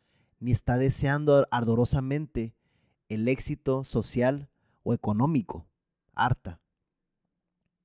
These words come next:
Este hombre está preparado para la búsqueda del yo detrás de esa personalidad caprichosa, múltiple, superficial y condicionada. La indagación de lo insondable cubierto por capas de consenso,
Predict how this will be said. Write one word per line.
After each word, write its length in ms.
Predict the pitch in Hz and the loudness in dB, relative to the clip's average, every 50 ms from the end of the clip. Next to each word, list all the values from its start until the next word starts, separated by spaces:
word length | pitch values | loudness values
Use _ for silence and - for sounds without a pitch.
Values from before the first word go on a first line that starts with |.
| _ _ _ | _ _ _
Este 300 | - 113 113 - - 151 | -10 -8 -4 2 4 6
hombre 420 | 143 147 165 165 127 117 117 117 _ _ _ _ _ _ _ _ _ _ _ _ _ _ | 6 6 4 2 0 -2 -2 -4 _ _ _ _ _ _ _ _ _ _ _ _ _ _
está 300 | - - 117 - - 123 | -6 -4 -2 2 2 4
preparado 560 | 107 - 156 - - 123 117 120 131 143 147 | 6 6 6 8 6 6 6 8 8 6 8
para 200 | - 156 131 120 | 8 8 8 8
la 120 | 113 107 104 | 6 4 4
búsqueda 680 | 107 123 143 151 - - - 127 120 110 107 107 107 _ _ _ | 8 8 8 8 8 4 -2 -2 -2 0 -2 -6 -8 _ _ _
del 280 | - 95 110 107 104 98 | -12 -10 -8 -8 -6 -2
yo 320 | 95 127 135 135 117 - _ _ _ _ _ _ _ _ _ _ _ - | 0 0 2 0 0 -4 _ _ _ _ _ _ _ _ _ _ _ -6
detrás 560 | 95 107 110 - - - 117 123 143 135 123 | -4 -4 -4 -2 -4 -4 -2 -2 -4 -4 -2
de 120 | 123 123 | -2 -2
esa 180 | 120 - - 131 | 0 0 -2 -2
personalidad 720 | - - 127 117 - 127 110 107 104 104 104 104 107 110 - | 0 0 0 0 0 -2 -2 -4 -4 -4 -4 -4 -4 -6 -4
caprichosa, 800 | - 127 - - 104 - - 131 127 127 - - 113 110 110 - _ _ _ _ _ _ _ _ _ _ | -4 -2 -2 -2 -2 0 0 0 2 2 0 -2 -4 -4 -6 -10 _ _ _ _ _ _ _ _ _ _
múltiple, 760 | - 101 127 143 143 131 - - 107 - - 98 98 98 90 _ _ _ _ _ _ _ _ _ | -2 4 4 4 4 4 2 0 0 0 -2 -6 -6 -8 -10 _ _ _ _ _ _ _ _ _
superficial 880 | - - - 107 - 123 110 - - 110 - - 123 123 131 139 135 - | -10 -6 -4 0 0 0 0 0 -4 -4 -4 -2 -2 -2 -2 -2 -4 -6
y 100 | - 123 | -8 -6
condicionada. 840 | - - 120 110 107 113 107 - - 101 98 98 98 95 92 87 _ _ _ _ _ _ _ _ _ _ _ _ _ _ _ _ _ _ _ _ _ _ _ | -4 -2 -2 -2 -2 -4 -4 -2 -4 -4 -4 -4 -6 -6 -8 -10 _ _ _ _ _ _ _ _ _ _ _ _ _ _ _ _ _ _ _ _ _ _ _
La 120 | - 113 127 | -2 0 0
indagación 540 | 127 123 123 117 110 120 - - 131 127 | 2 2 2 2 2 2 2 2 2 2
de 80 | 143 160 | 2 2
lo 100 | 160 160 | 2 2
insondable 680 | 160 143 - - 113 104 104 104 127 139 139 143 147 143 | 0 0 0 0 0 0 0 2 2 2 2 2 0 0
cubierto 460 | - 127 110 117 123 123 113 - 151 | 0 2 4 4 4 2 0 -2 -4
por 260 | 135 - 123 113 113 | 0 2 2 2 0
capas 380 | - - 117 113 - - 131 123 | 0 -2 -4 0 0 0 0 0
de 100 | 113 107 | -2 -4
consenso, 720 | - 107 107 104 - 113 131 135 139 - - 123 120 123 | -4 -4 -6 -4 -2 -2 -2 -2 -2 -4 -4 -6 -6 -6